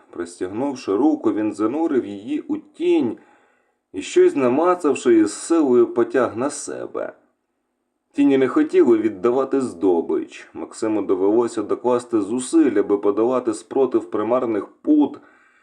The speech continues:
і витягти на світло чоловіка в діловому костюмі.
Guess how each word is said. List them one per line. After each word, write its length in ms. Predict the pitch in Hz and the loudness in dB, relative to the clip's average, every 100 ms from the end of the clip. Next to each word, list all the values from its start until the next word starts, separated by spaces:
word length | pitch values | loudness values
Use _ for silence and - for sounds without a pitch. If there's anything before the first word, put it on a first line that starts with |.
| _ - | _ 0
і 100 | 160 | 2
витягти 500 | 202 208 185 - 147 | 2 2 0 2 2
на 120 | 131 | 2
світло 460 | - 156 175 151 135 | 2 2 2 2 -2
чоловіка 600 | 113 107 117 160 160 131 | 0 2 4 4 2 0
в 80 | |
діловому 580 | 98 101 107 113 151 151 | 2 2 2 0 0 0
костюмі. 800 | - 185 - - 85 76 64 | 0 0 -2 -6 -6 -6 -10